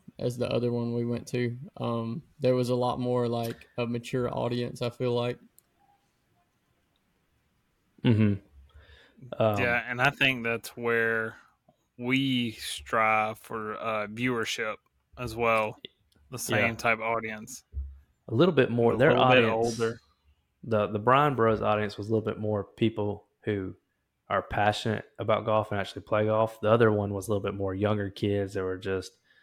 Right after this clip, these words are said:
Speaker 2: like,
Speaker 3: Trick shots.
Speaker 2: Trick shots, yeah. But when you watch Bryan Bros golf, you're not watching it for, like, a,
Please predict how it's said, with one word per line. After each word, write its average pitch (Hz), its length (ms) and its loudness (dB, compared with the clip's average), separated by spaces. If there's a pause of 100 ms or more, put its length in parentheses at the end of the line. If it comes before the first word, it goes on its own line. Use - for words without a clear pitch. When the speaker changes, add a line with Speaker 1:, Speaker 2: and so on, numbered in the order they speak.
(520)
Speaker 2:
like, 98 200 0
Speaker 3:
Trick 127 200 0
shots. - 500 -4 (400)
Speaker 2:
Trick 135 220 6
shots, 120 360 4
yeah. 117 220 8
But 107 300 -2
when 113 120 4
you 143 80 6
watch 107 300 6
Bryan 117 260 8
Bros 101 260 0
golf, 107 300 4
you're 117 80 0
not 123 160 2
watching 107 380 4
it - 100 -10
for, 101 140 0
like, 98 260 0
a, 95 220 -4